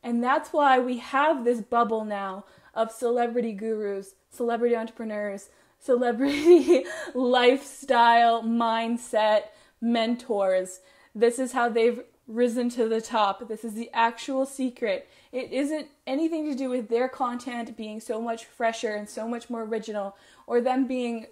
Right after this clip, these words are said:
so much more, you know, woke, that they have so much to offer the world that they just naturally have accumulated this following of, you know, people who just love their stuff. They have designed it that way, and then they have put their money where their mouth is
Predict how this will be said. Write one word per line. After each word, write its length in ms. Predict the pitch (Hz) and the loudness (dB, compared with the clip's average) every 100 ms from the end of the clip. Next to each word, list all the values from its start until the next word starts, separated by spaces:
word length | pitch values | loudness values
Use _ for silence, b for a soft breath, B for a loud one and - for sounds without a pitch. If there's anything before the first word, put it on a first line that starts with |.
| - | -20
so 520 | - - 240 247 262 | -8 -2 6 6 6
much 380 | 247 247 233 226 | 2 0 -4 -10
more, 600 | 214 226 233 233 220 226 b b b - | -4 -2 0 0 -2 -6 b b b -6
you 120 | 240 | -2
know, 400 | 226 214 208 - | 0 0 -2 -8
woke, 600 | 214 208 247 220 226 - b b - | 0 6 8 6 0 -12 b b -6
that 160 | 226 | -2
they 100 | 220 | 0
have 180 | 240 226 | 0 -2
so 160 | - 233 | -2 -4
much 200 | 233 - | -4 -6
to 100 | - | 0
offer 300 | 220 226 240 | 0 0 -2
the 100 | 220 | -4
world 300 | 220 220 214 | -2 -2 -2
that 120 | 208 | -6
they 120 | 214 | -8
just 220 | 202 220 220 220 | -8 -8 -10 -8
naturally 560 | 226 214 214 247 220 226 | -4 -4 -4 -4 -4 -4
have 100 | 208 | -8
accumulated 840 | 208 - 240 233 226 214 208 208 | -12 -8 -6 -6 -6 -6 -6 -6
this 220 | 208 202 - | -8 -12 -8
following 600 | 214 214 214 214 202 202 | -2 0 0 -4 -8 -10
of, 180 | 196 - b b b | -14 -16 b b b
you 120 | 226 | -8
know, 240 | 226 214 208 | -2 -2 -2
people 360 | - 240 226 | -4 -6 -6
who 120 | 220 220 | -8 -8
just 180 | 214 | -10
love 300 | 214 220 214 | -4 -2 -2
their 160 | 208 196 | -2 -4
stuff. 420 | - 226 180 - b b b b b - | -4 -4 -4 -6 b b b b b -2
They 260 | 208 262 | 6 6
have 380 | 262 262 247 226 | 6 4 2 0
designed 600 | 254 240 233 233 285 311 | -4 -4 -2 -2 0 2
it 220 | 247 226 | 0 0
that 300 | 220 208 208 | -2 -2 -2
way, 280 | 208 196 202 | 0 0 0
and 200 | 214 226 | -4 -4
then 200 | 233 254 | -2 -2
they 200 | 269 254 | 0 -2
have 420 | 247 254 247 240 | -4 -2 -2 -4
put 240 | - 302 - | -6 -8 0
their 180 | 302 294 | 2 4
money 440 | 269 262 269 269 | 2 2 0 0
where 280 | 240 240 240 | -2 -2 -2
their 200 | 233 233 | -4 -2
mouth 520 | 240 254 254 262 - | -2 0 0 -2 -6
is 360 | 202 196 185 | -6 -6 -6